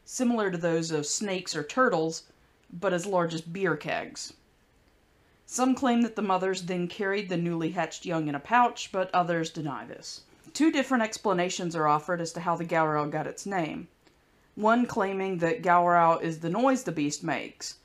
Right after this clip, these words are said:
so that became his name, also known as the Pokemon school of naming things.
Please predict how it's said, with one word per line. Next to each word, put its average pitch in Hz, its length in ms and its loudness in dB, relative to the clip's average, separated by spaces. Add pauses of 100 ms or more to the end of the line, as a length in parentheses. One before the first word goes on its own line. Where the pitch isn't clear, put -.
(360)
so 160 360 2
that 151 280 -2
became 156 240 -2
his 156 160 -2
name, 160 400 2 (240)
also 165 460 0
known 147 260 0
as 147 200 -4
the 156 240 -4
Pokemon 233 580 4
school 170 360 -2
of 170 140 0
naming 143 340 -2
things. - 460 -10